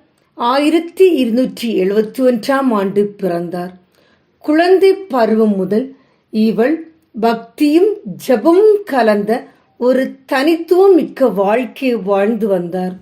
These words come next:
இவரது பெற்றோர் இவருக்கு பன்னிரெண்டாவது வயதில் போர்ச்சுகல் அரசர் டினிஸ் என்பவருக்கு மணமுடித்து கொடுத்தனர்.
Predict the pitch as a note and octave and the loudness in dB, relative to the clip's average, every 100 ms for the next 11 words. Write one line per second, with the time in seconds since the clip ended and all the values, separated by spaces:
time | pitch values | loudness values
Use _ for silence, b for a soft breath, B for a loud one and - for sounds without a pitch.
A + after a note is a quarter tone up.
0 | _ _ _ _ _ _ - C4+ E4+ F#4 | _ _ _ _ _ _ -6 0 2 4
1 | F4 F#4+ - B3+ F#3 - - G#3+ C#4+ - | 2 2 -2 -2 -2 -4 -2 0 0 -4
2 | b b b B3 C#4+ E4 E4 A#3 - B3+ | b b b -2 2 4 2 0 -2 -2
3 | A#3 - - A#3+ B3+ C4 E4 E4 F4+ F#4+ | -2 -6 -4 -2 -2 0 2 2 2 2
4 | D4+ A#3 G#3 G3+ A3 C4 b b - D#4 | 2 2 2 2 0 -4 b b -2 2
5 | F#4+ - F#4 F#4 E4+ A3 G3 G3+ C#4 D#4+ | 2 0 -2 -2 0 0 -2 -2 -4 -4
6 | b b b b _ - A#3+ D4+ F4 G#4 | b b b b _ -10 0 4 4 4
7 | - - A3+ A#3+ A3+ A#3+ A3 A3 A#3+ G#3+ | 2 -4 -2 0 2 2 2 0 -4 -6
8 | G#3+ A3+ B3+ D4 E4 E4 G4 G4+ B3+ F#3+ | -4 -2 0 2 2 2 0 0 0 -2
9 | F#3 G3+ G3 | -2 -4 -4